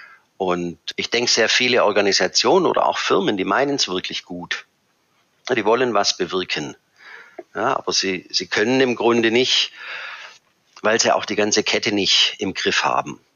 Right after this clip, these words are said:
Und da muss ich wieder auf meine Aussage von vorhin zurückkommen. Es kann nur funktionieren, wenn ich eine Liefer- beziehungsweise Prozesskette habe, die ich im Blick behalte.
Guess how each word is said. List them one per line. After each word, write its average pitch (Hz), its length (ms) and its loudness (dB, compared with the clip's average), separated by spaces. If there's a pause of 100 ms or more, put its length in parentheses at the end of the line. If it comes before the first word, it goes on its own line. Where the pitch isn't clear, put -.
(420)
Und 87 120 -8
da 90 80 2
muss 107 220 0
ich 110 160 -4
wieder 110 340 2 (1000)
auf - 140 -10
meine 98 240 0
Aussage 101 400 0
von 92 160 -4
vorhin 104 300 0
zurückkommen. 101 460 -6 (340)
Es - 160 -2
kann 123 240 0
nur 143 160 4
funktionieren, 117 760 0
wenn 101 120 0
ich - 200 -4
eine 92 260 -2
Liefer- 107 380 -4
beziehungsweise - 580 -6
Prozesskette - 800 -4
habe, - 220 -4 (140)
die 95 160 -10
ich - 120 -6
im 87 100 -10
Blick - 440 -8
behalte. - 520 -2